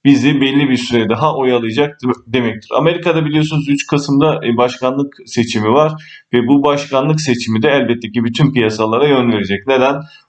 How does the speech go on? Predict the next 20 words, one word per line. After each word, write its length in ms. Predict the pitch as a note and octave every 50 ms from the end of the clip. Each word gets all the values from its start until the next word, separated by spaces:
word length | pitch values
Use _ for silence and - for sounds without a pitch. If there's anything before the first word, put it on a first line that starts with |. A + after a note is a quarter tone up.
| _ _
Gelecek 540 | A#2 A2 B2 B2+ B2+ B2+ B2 D3 D#3 D#3 B2+
yeni 220 | B2 B2+ C3+ D3
başkanın, 600 | C3+ C3+ A#2+ A#2+ - - A2+ A2+ B2 C#3 D3 D3 - _ - _ _ _ _
e, 100 | - A#2+ A#2+ A#2+
ya 420 | A#2 A#2 A2 A2 A2 A#2 B2 A#2
da 260 | A#2+ A#2+ A2+ G#2 F#2+ -
aynı 400 | - A#2+ C3 C3 C3 B2+ A#2+ A#2+
Trump'la 480 | A#2+ B2 B2 B2+ B2+ A#2+ B2 A#2+ A2+ G2+
devam 320 | A2+ A2 A2+ B2+ C3+ C#3
mı 100 | C3+ B2
edeceğiz? 460 | A#2 A2 G#2 G#2 C#3+ D3 C#3+ C#3+ - -
Elbette 400 | C3+ B2+ B2 A#2 B2 B2 A#2+ A#2
ki 160 | A#2+ D3 C#3
dünyadaki 540 | B2 B2+ B2 A#2+ A#2+ A2+ A2+ A2+ A2 - D3+
en 280 | D3 - - - D3+ D#3
önemli 480 | D3 B2+ A#2+ A2+ A2 A2+ C3 D3+ D3+ -
politik 420 | - A#2+ A2 A2+ A2+ A2 - _ _
konulardan 640 | - B2+ A#2 A2 G#2+ G#2+ G#2 G2+ G#2 C#3 D3 C#3+ C3+
bir 140 | B2 B2+ B2
tanesi. 580 | A#2+ G#2 G2 F#2+ F#2+ F#2+ - D#3 E3 E3 D#3+